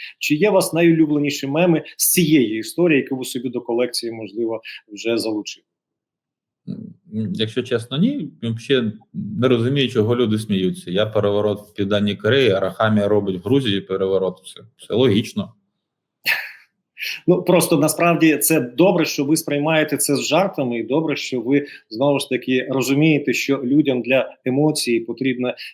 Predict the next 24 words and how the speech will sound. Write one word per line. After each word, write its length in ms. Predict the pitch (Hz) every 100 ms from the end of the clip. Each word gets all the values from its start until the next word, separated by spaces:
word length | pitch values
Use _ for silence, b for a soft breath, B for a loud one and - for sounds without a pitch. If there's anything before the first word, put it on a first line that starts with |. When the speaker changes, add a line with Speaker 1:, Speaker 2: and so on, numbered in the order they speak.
| -
Speaker 1:
і 160 | 120
посмішка, 560 | 117 147 147 120 - 107
і 340 | 101 104 104 104
якщо 540 | 117 - - 135 -
ви 240 | 107 131 143
на 120 | 127
це 140 | -
реагуєте 520 | 123 123 127 127 127 120 B B
гарно, 360 | 131 170 135
то 160 | 110 -
так 180 | - -
само 320 | 135 131 120
і 100 | 117
людям 280 | 127 123 113
від 120 | 107
цього, 340 | - 120 110 - B B
очевидно, 520 | 120 - 123 139 120
є, 280 | 113 123 113 B _ -
е, 360 | 120 120 117 117 - _ _ _ _ _ _ -
позитивна, 640 | 170 160 147 143 131 127
позитивний 560 | 123 143 127 127 127 123
настрій, 280 | 110 107 -
позитивна 500 | - 110 110 113 110
історія. 360 | 98 107 90